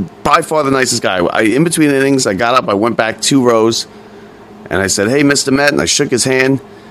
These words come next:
I said, "Hey, listen, I got a podcast. I w-, I was gonna ask you." He go, "I'll do it. I'd love to do it." That's what he said. I didn't even get the question out, and he said, "I'd love to do it." And that was our first, you know,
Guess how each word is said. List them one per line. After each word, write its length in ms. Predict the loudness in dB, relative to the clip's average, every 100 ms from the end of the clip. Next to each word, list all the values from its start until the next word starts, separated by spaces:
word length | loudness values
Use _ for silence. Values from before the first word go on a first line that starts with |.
| -14
I 40 | -8
said, 180 | -2
"Hey, 100 | 0
listen, 300 | 0 0 0
I 80 | 0
got 140 | 0 -2
a 100 | -4
podcast. 840 | -4 -4 -2 -2 0 -2 -4 -10 -20 -20 -14
I 120 | -4
w-, 240 | 0 0 0
I 140 | -2
was 140 | -2 0
gonna 160 | 0
ask 280 | 0 0 0
you." 80 | 0
He 140 | 0
go, 180 | 0 -4 -4
"I'll 140 | -4 0
do 180 | 0
it. 100 | -2 -4 -20 -20 -18 -8
I'd 140 | -4
love 300 | -2 -2 -2
to 100 | -2
do 180 | 0 -2
it." 100 | -4 -12 -20 -20 -20 -20 -20 -8
That's 180 | -6 0
what 40 |
he 60 | 0
said. 140 | 0
I 40 | 0
didn't 160 | 0
even 200 | 2 0
get 220 | 0 -2 -4
the 60 |
question 380 | -4 -2 0 -2
out, 220 | 0 -2
and 100 | 0
he 60 | 0
said, 180 | 0 0
"I'd 140 | 0
love 320 | 0 -2 -2
to 100 | -2
do 180 | -2 -2
it." 100 | -4 -8 -20 -20 -20 -20 -20 -20 -20 -20 -20 -20 -20 -20 -18 -8
And 280 | -4 -2 -2
that 240 | -2 -2
was 460 | 0 0 -2 -6 -12 -14 -6
our 140 | -6
first, 600 | -4 -2 -2 -2 -6 -8
you 140 | -2 0
know, 260 | 0 -2